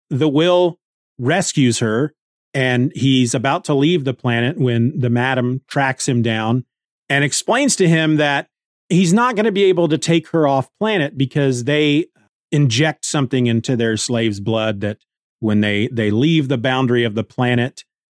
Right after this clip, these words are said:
the blood in their veins harden and they die. And so the only way he's gonna be able to rescue this little girl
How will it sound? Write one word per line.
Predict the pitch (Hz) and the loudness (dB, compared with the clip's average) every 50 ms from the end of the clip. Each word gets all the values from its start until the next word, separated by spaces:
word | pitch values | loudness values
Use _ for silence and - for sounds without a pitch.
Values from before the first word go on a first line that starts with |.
| _ _ _ - | _ _ _ -8
the | 101 95 92 92 92 _ _ _ _ - | -6 -6 -6 -8 -10 _ _ _ _ -8
blood | 110 98 120 127 139 139 135 131 | -4 -2 0 0 2 2 0 2
in | 127 127 | 2 2
their | 123 120 | 2 0
veins | 110 110 120 120 117 117 117 113 | 0 0 0 0 2 2 0 0
harden | - - 123 113 110 107 113 110 110 123 - | -2 -2 -2 -2 0 0 0 0 0 -2 -2
and | 131 113 107 | -2 -2 -2
they | 107 107 101 | 0 -2 -2
die. | 95 110 98 95 87 - - _ _ _ _ _ _ _ - | -2 -4 -4 -6 -8 -12 -16 _ _ _ _ _ _ _ -2
And | 147 143 | -2 0
so | - 165 151 | 0 2 2
the | 143 147 156 | 2 2 2
only | 185 202 202 175 | 2 2 2 2
way | 165 165 160 160 151 | 2 2 2 2 2
he's | 117 160 160 147 123 | 2 0 0 0 0
gonna | 123 139 135 123 | 0 0 0 0
be | 120 123 | 0 2
able | 123 123 110 117 107 | 2 2 0 -2 -4
to | - 123 113 107 110 | -2 -2 -2 -2 -2
rescue | 123 120 131 135 127 - - 135 120 | -2 0 0 0 0 0 0 0 0
this | 107 110 104 - - | 0 0 -4 -4 -6
little | 104 98 95 | -6 -6 -6
girl | 98 170 214 226 190 139 120 120 120 | -2 -2 0 2 2 0 0 -2 -4